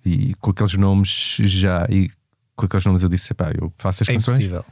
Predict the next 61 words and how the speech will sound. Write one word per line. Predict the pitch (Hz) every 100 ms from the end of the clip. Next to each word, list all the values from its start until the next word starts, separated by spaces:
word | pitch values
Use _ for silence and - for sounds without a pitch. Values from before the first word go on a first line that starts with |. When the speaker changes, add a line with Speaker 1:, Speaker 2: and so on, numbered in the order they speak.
| _
Speaker 2:
<laughs> | - 135
Não, | 117 110
Speaker 1:
faço | 101 117
as |
canções, | 139 117
Speaker 2:
dizer | 139
Speaker 1:
mas | 131
Speaker 2:
que |
Speaker 1:
quero | 147
Speaker 2:
não. | 156
Speaker 1:
participar, | 131 156 135 113 98
quero | 110 98
tocar | - 107
nessa | 110 -
banda, | 123 - 117
Speaker 2:
Exato, | 85
Speaker 1:
não | 90
é? |
Speaker 2:
exato. | 92 95
Speaker 1:
Desta | 90 101 113
vez | 107 120 -
quero | 120 110
mesmo | 120 113
tocar | 113 - 113
nessa | 117 127
banda | 104 107 113 104 107 - - - _ _ _
para, | 107 - -
para, | 90 90 -
para | 101
estar, | 98 - 104
opa, | 104 107 80 90 _ _
com | -
o | 92
Carlos | 101 92
Guerreiro | 95 - 98 98 92
e | 87
com, | - 87 85
com, | - 90 85
com | -
este, | 104 - -
com | 120
este | 110 -
pessoal | - 120
é | 135
um | 135
luxo, | 135 143 - 95
não | 90
é? | 101
Speaker 2:
Uhum. | 104
Speaker 1:
De, | 110 92 - - - -
e | 127
depois | 120 160
foram-se | - 170 156
juntando | 180 151 170 160
alguns | 151 165 143
no-, | 160 170 143
foram-se | 123 143 139 -
juntando | 143 127 110
os | 110
outros | 123 -
nomes. | 139 156 175 -